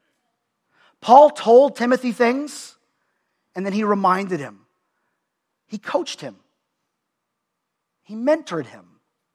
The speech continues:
He discipled him along the way and said, "Hey, remember I told you about this? Remember, it's important. If you wanna be influential, you're probably gonna have to say something that might be even hard,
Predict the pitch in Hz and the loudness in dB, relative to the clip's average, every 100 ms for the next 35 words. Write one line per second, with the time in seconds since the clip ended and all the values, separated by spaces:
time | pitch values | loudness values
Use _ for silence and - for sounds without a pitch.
0 | _ _ _ _ _ _ _ 208 220 - | _ _ _ _ _ _ _ -14 -10 -6
1 | - 302 240 220 208 196 220 214 214 208 | -4 -4 -2 0 0 2 0 0 -2 -2
2 | - 190 - - - 240 226 202 254 254 | -2 -4 -4 -10 -10 -8 -6 -6 -6 -4
3 | 220 - 208 226 247 233 - 233 233 - | -6 -6 -12 -10 -8 -8 -10 -16 -18 -20
4 | - _ _ _ _ _ _ _ _ _ | -20 _ _ _ _ _ _ _ _ _
5 | _ _ _ _ _ _ 170 202 233 226 | _ _ _ _ _ _ -14 -10 -8 -8
6 | 180 190 - 202 196 104 _ _ _ _ | -10 -16 -12 -12 -12 -16 _ _ _ _
7 | _ _ - 185 208 226 254 233 208 214 | _ _ -14 -2 0 0 -4 -6 -6 -6
8 | 226 196 170 175 190 202 202 190 165 - | -6 -6 -6 -2 0 0 -2 -6 -8 -12
9 | 196 220 - 240 254 277 - _ _ _ | -10 -8 -8 -10 -10 -16 -18 _ _ _
10 | _ _ _ _ _ _ _ _ _ _ | _ _ _ _ _ _ _ _ _ _
11 | _ _ - 175 202 220 208 175 - 180 | _ _ -18 -2 -2 0 -4 -6 -6 -6
12 | 220 277 | -6 -8